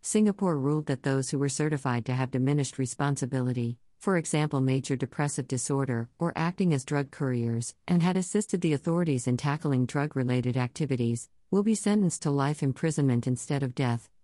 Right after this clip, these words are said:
with the offender liable to at least fifteen strokes of the cane if he was not sentenced to death and was simultaneously sentenced to caning as well.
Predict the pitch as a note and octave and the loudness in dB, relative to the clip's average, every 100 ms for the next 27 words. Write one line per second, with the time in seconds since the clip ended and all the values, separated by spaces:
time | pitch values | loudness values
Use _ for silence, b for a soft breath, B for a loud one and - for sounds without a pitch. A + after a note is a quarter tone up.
0 | _ D#3+ E3+ D3+ C#3+ D#3 E3 C3+ B2+ B2+ | _ 0 2 2 2 2 2 2 2 0
1 | C3 B2+ - C#3 A#2+ C#3+ D3 - - D3 | 0 -2 -2 -2 0 -2 -2 -4 -4 -4
2 | - D3 C#3 - D3+ C#3 B2 - B2+ B2 | 0 2 2 0 -2 -2 -2 -4 -4 -2
3 | E3 D#3+ B2 A#2 C3 B2+ C#3 C#3 D#3+ C#3+ | 0 2 2 0 -2 0 0 0 0 -2
4 | C#3+ B2+ - B2 B2+ A#2 A#2 - D#3+ D#3+ | -2 -2 -4 -4 0 -2 -4 -4 0 2
5 | D3+ F3 F3 F3 D3+ E3 D#3+ C3+ - B2 | 0 0 2 0 0 0 2 0 0 -2
6 | - D3+ D3 A#2+ - - C#3 B2 A#2 A#2+ | 0 -2 0 -2 -4 -4 0 2 2 0
7 | - A#2+ A2 | -2 -2 -2